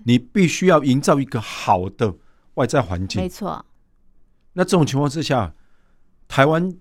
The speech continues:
Speaker 1: 一直希望跟你好好的坐下来谈，
Speaker 2: 是，嗯。
Speaker 1: 好好的沟通，
Speaker 2: 嗯。
Speaker 1: 来化解彼此的歧见。
Speaker 2: 没错。
Speaker 1: 那你应该要接受嘛。
Speaker 2: 真的，真的，嗯。
Speaker 1: 是不是？
Speaker 2: 没错。
Speaker 1: 让你两岸能够不会成为你的一个，一个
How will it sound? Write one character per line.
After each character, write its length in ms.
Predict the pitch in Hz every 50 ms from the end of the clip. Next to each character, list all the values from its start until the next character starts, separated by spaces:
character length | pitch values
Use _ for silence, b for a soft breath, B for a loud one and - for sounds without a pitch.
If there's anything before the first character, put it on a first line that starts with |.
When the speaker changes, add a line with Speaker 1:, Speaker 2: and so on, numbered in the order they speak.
| - - _
Speaker 1:
一 180 | - 208 180
直 160 | 123 - - 139
希 220 | - - - 165
望 100 | 165 139
跟 160 | 123 156 135
你 80 | 123 104
好 200 | 90 - - 127
好 100 | 120 101
的 80 | 95
坐 160 | - - 123 110
下 160 | - - -
来 100 | 85 87
谈， 240 | 87 - - - 85
Speaker 2:
是， 60 | 76 82
嗯。 420 | 98 95 90 85 82 80 - - 196
Speaker 1:
好 160 | - 139 151
好 80 | 151 120
的 60 | 104
沟 200 | 104 - 127 120 113
通， 200 | - - 101 98
Speaker 2:
嗯。 400 | 214 220 220 208 190 170 170 165 -
Speaker 1:
来 120 | 131 127
化 320 | 135 - - 233 226 143 120
解 160 | - 110 104
彼 260 | - - - 127 135
此 180 | 151 - - 98
的 100 | 92 98
歧 280 | - - - - 95 104
见。 180 | - - 113
Speaker 2:
没 120 | 95 185 -
错。 360 | - - 196 175 - - - _ _ -
Speaker 1:
那 160 | 156 165 151
你 140 | 120 110 117
应 100 | 131 143
该 140 | 147 135
要 120 | 135 131 120
接 220 | 107 - 123 123
受 220 | 117 - - 117 92
嘛。 80 | 73 -
Speaker 2:
真 160 | 196 202 208
的， 140 | 185 165 156
真 240 | - 175 175 175
的， 200 | 170 151 - - - _ _ _ - -
嗯。 360 | 202 185 175 165 - 185 190 - _ _ _
Speaker 1:
是 120 | - - 143
不 80 | 123
是？ 120 | 120 131 127
Speaker 2:
没 60 | 104
错。 80 | 110
Speaker 1:
让 160 | 170 185 160 135
你 120 | 123 117
两 240 | 104 113 107 104 117
岸 220 | 156 160 131 110 90 b b b b b b - -
能 180 | 123 123 156
够 160 | 147 165 147 131 - _ -
不 160 | 131 127 131
会 160 | 151 170 151
成 220 | - - - 120
为 80 | 120 123
你 120 | 113 101
的 60 | 98 104
一 20 |
个， 160 | 101 113 107
一 160 | 107 123 127
个 200 | 107 - 113 101